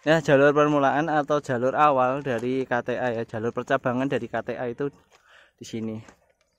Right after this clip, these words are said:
Kelihatan ya, ada tiga jalur, tapi yang satu ini jalur, jalur nonaktif yang renca-, yang akan direaktivasi ya,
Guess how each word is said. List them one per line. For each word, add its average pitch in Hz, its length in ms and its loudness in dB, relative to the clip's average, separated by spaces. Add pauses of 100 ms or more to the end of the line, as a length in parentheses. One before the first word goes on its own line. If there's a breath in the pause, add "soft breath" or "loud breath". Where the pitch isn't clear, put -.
(380)
Kelihatan 120 400 2
ya, 151 240 -4
ada 139 240 0
tiga 135 260 2
jalur, 139 460 2 (880 soft breath)
tapi 151 240 0
yang 147 160 2
satu 139 240 -2
ini 151 160 -2
jalur, 120 240 -4
jalur 117 240 -4
nonaktif 117 640 -12
yang 147 480 2
renca-, 151 400 0
yang 139 260 0
akan 151 400 -2
direaktivasi 127 880 -4
ya, - 20 -10